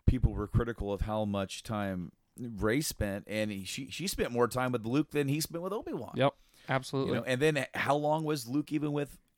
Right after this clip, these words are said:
Speaker 1: with Yoda
Speaker 2: M-,
Speaker 1: for?
Speaker 2: maybe a couple of days at the most.
Speaker 1: At, at the, maybe a week, and because we're not really too sure on how long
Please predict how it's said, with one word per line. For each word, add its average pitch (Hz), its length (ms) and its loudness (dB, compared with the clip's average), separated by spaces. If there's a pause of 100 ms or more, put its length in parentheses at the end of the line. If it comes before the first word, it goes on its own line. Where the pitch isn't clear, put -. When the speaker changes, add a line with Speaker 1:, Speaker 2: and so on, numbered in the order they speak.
(220)
Speaker 1:
with 127 260 0
Yoda 135 260 6
Speaker 2:
M-, 202 40 4
Speaker 1:
for? - 320 0
Speaker 2:
maybe 147 540 6
a 139 60 4
couple 151 400 4
of 117 180 -2
days 123 500 4
at 143 120 0
the 123 100 -2
most. 113 580 -2
Speaker 1:
At, 120 120 0
at - 20 -18
the, 135 100 -2
maybe 127 400 0
a 165 80 6
week, 123 600 -2 (240)
and 123 180 2
because 127 240 0
we're 143 100 6
not 139 160 2
really 131 160 2
too 127 160 -4
sure 131 300 2
on 117 80 2
how 113 300 2
long 127 500 4